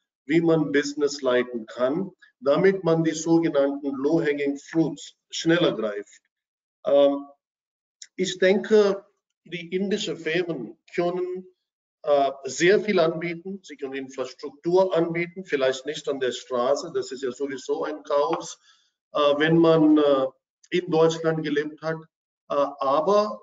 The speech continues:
Infrastruktur, weil sie alles haben. Sie haben die Fabrik, sie haben, äh, sie haben das Grundstück,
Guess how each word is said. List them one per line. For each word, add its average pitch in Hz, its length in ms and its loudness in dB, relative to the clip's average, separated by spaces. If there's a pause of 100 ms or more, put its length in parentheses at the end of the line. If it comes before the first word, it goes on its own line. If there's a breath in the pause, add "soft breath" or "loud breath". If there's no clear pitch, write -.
Infrastruktur, 185 1080 -2
weil 170 180 0
sie 180 160 -4
alles 165 320 -2
haben. 131 340 -4
Sie 135 140 -4
haben 147 160 -2
die 151 80 -6
Fabrik, 147 420 -2 (140)
sie 139 200 -8
haben, 135 240 -6 (180)
äh, 127 420 -12
sie 127 220 -14
haben 120 160 -10
das 120 180 -10
Grundstück, 190 600 0